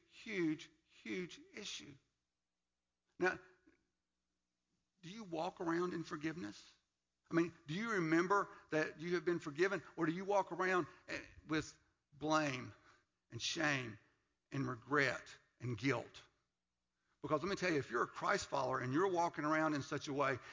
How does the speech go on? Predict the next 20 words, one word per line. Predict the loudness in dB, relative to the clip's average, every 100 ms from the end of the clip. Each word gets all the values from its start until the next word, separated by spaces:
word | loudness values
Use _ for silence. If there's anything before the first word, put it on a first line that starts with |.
| -6
that | -4 -4
you | -6
feel | -2 -2
blame | -2 2 4 4 4 0
and | -4
shame | -2 2 2 0 -4 -16 -10
and | -4 -2
regret | -2 -6 0 4 4 2 -4 -14 -18 _ _ _ _ _ _ _ _ _ -10
and | -10 -10
guilt, | 0 2 2 0 -10 -18 _ _ _ _ _ _ _ _ _ _ _ _ _ _
that's | -8 -4
not | -4 -6
from | -6 -4
the | -2
Lord, | -2 -4 -8 -12 _ _ _ _ _ _ _ _ _ _ _ _ _
because | -12 -8 -6
you | -6
have | -4
been | -4
forgiven. | -4 -10 -8 -6 -6 -8